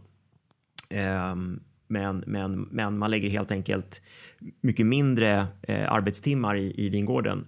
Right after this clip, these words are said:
Eh, då, då kommer det också påverka, liksom, vinets kvalitet i slutändan.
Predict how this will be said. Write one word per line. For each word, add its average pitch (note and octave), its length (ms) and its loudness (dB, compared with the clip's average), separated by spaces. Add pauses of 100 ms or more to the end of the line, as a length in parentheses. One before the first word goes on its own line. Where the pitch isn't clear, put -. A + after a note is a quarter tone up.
(120)
Eh, G2 380 -6
då, G#2+ 300 -2
då G#2+ 120 -2
kommer A2 200 -4
det A2 60 0
också A2+ 240 -2
påverka, G#2 480 -2
liksom, G2+ 260 -6
vinets - 460 -4
kvalitet - 460 -4
i - 40 -2
slutändan. - 600 -4